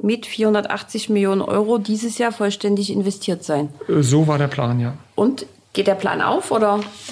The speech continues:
Speaker 2: Äh, das wissen wir noch nicht. Wir sind ja noch nicht am Jahresende.
Speaker 1: <laughs> Wie
Speaker 2: Ähm,
Speaker 1: sieht's denn aus?
Speaker 2: Also,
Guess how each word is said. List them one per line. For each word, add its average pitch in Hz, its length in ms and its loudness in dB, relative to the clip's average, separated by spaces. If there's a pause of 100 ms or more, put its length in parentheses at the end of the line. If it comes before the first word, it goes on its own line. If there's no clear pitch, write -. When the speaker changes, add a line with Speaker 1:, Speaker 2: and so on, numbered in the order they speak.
Speaker 2:
Äh, 147 120 -2
das 139 220 4
wissen 165 180 6
wir 147 80 6
noch 127 120 6
nicht. 120 220 4
Wir 135 80 4
sind 151 180 4
ja 156 80 4
noch 156 140 4
nicht 156 160 4
am 160 100 2
Jahresende. 135 580 4 (400)
Speaker 1:
<laughs> - 360 -10
Wie - 60 -6
Speaker 2:
Ähm, 156 180 2
Speaker 1:
sieht's 262 260 4
denn 202 160 2
aus? 135 380 -2 (600)
Speaker 2:
Also, 165 600 2